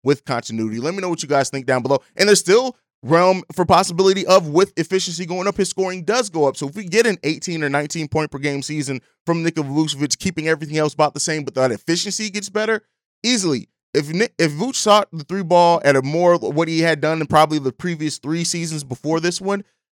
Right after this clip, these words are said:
we're talking about a player that's averaging about, at that point, about nineteen and a half and eleven. And that's a hell of a, uh,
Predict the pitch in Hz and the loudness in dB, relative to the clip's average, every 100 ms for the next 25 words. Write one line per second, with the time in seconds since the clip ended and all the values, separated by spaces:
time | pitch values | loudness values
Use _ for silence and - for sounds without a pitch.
0 | - 208 - 175 196 160 151 135 160 165 | 2 2 4 0 0 2 2 2 2 2
1 | 147 131 - 139 160 135 131 110 127 - | 2 0 -2 -2 -2 -2 -4 -2 -2 0
2 | 127 139 151 - 151 131 _ - 120 131 | 2 2 2 0 -2 -2 _ -4 0 2
3 | 123 156 170 175 160 147 135 131 135 127 | 2 -2 -2 -6 -2 -2 -2 0 0 0
4 | 120 107 107 95 _ - 120 127 160 - | -4 -8 -8 -10 _ -14 -4 0 0 0
5 | - 127 120 147 151 147 143 _ _ _ | -6 -6 -2 0 2 2 0 _ _ _
6 | - 123 | -8 -6